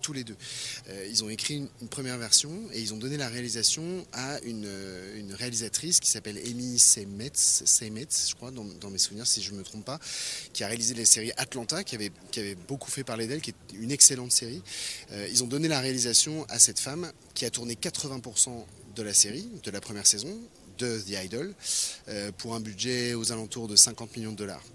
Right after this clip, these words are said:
Et en fait, ils se sont aperçus très vite, Sam Levinson et The Weeknd, que, euh, le point de vue de cette réalisatrice ne correspondait pas à ce qu'ils voulaient délivrer comme message.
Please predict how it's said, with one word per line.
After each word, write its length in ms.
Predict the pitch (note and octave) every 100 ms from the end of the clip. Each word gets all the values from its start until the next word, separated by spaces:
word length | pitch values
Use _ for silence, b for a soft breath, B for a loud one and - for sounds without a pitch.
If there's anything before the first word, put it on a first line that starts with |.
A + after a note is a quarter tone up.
| -
Et 180 | A#2+ A#2+
en 60 |
fait, 280 | A#2 E3 -
ils 60 | B2
se 120 | B2+
sont 160 | -
aperçus 440 | G2 A2 G#2+ - F3+
très 200 | - A#2+
vite, 200 | B2+ -
Sam 240 | - G2+
Levinson 420 | G#2 G#2 - B2
et 80 | A#2
The 140 | G2+ G#2+
Weeknd, 360 | G#2 D#3 E3+ D#3+
que, 240 | C#3 D3 B B B B -
euh, 160 | G2 G2
le 160 | A#2+
point 260 | G2+ D#3 D3+
de 60 |
vue 300 | C#3+ D3+ C#3+ A#2
de 100 | G#2+
cette 220 | G#2+ A2+ G#2+
réalisatrice 560 | A2+ A2 A2 F3 F#3
ne 80 | C3
correspondait 640 | - E3 D#3 - C#3 B2
pas 260 | A2 D#3+ G3+
à 100 | -
ce 80 | A#2+
qu'ils 140 | - A#2
voulaient 180 | B2+
délivrer 360 | C3+ C3+ C3 D3+
comme 160 | D3 C3
message. 400 | B2 A2 F2+